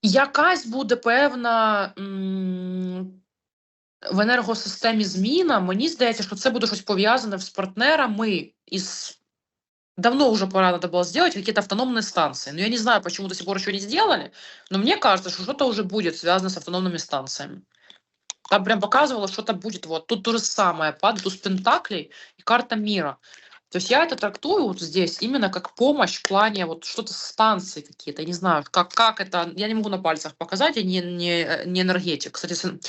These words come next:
энергетиков с праздником вчера свято было ж.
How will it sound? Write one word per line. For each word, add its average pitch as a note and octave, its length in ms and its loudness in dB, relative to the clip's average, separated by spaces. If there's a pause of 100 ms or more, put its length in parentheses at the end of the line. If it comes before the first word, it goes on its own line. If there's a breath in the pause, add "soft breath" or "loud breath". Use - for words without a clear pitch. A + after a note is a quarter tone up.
(180 loud breath)
энергетиков G3+ 560 2
с - 20 -8
праздником D#3 520 0
вчера D3+ 440 0 (840 loud breath)
свято D#3+ 360 0
было C#3+ 300 -6
ж. - 160 -10